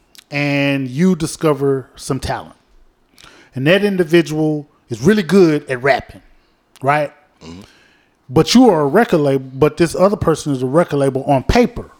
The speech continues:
Speaker 2: Right.
Speaker 1: And that person puts, uh, spends, let's say, about two grand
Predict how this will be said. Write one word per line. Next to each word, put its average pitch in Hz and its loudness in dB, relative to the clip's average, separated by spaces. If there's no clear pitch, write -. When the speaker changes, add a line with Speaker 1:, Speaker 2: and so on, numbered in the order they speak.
Speaker 2:
Right. 71 -16
Speaker 1:
And 151 0
that 226 2
person 175 0
puts, - 0
uh, - -8
spends, 156 -2
let's 165 -2
say, 160 -2
about 131 -6
two 233 4
grand 135 -4